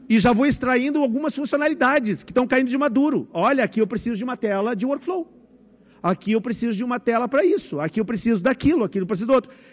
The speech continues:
Então, tu vai montando dois mapas visuais. E funciona bem pra caramba.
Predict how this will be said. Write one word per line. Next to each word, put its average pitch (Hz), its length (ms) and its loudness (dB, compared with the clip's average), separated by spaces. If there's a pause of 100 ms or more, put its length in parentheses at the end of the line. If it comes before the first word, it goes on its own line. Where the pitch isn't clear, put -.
Então, 220 220 2
tu 233 80 -2
vai 285 80 6
montando 285 340 0
dois 262 240 4
mapas 226 320 0
visuais. 165 500 -2 (1400)
E 226 100 6
funciona 269 360 6
bem 269 140 6
pra 285 120 4
caramba. 240 460 4